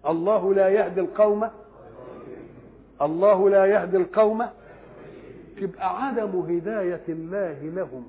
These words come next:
نشأت أولا ثم نشأ الكفر، أم نشأ الكفر منهم فجاء عدم الهداية؟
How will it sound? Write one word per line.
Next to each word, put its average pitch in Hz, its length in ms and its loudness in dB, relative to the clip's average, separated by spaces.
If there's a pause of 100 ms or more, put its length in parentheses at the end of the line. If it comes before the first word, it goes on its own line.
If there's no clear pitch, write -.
(160)
نشأت - 420 -10 (160)
أولا 165 560 -8 (100)
ثم 160 320 -10
نشأ 170 440 -12
الكفر، 147 480 -14 (960)
أم 170 300 -8
نشأ 220 380 -6
الكفر 240 720 -2
منهم 269 360 -2
فجاء 233 260 -4
عدم 202 320 -4
الهداية؟ 156 440 -8